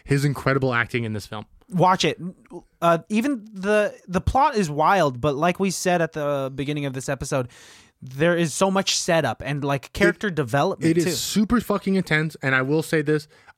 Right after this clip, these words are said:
Speaker 1: it's super fucking intense. I could not help but laugh.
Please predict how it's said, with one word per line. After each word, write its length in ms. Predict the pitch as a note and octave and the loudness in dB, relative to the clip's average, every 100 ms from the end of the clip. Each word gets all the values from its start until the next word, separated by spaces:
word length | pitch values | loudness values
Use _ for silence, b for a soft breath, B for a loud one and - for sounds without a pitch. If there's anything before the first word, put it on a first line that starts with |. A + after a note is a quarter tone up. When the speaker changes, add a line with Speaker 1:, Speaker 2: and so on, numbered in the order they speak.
| _ | _
Speaker 1:
it's 240 | - D3 - | -2 -2 0
super 320 | - G#3 G#3+ | -2 0 0
fucking 280 | G#3 G3 F#3+ | -2 -2 0
intense. 360 | F3 E3 D#3 - B B | 0 -2 -2 -8 B B
I 80 | - | -6
could 240 | B2+ F3+ F3+ | 0 0 2
not 180 | E3+ | 2
help 280 | C3+ C#3+ - | 2 -4 -2
but 120 | - C3 | -2 0
laugh. 300 | A#2+ G#2+ - | -2 -4 -10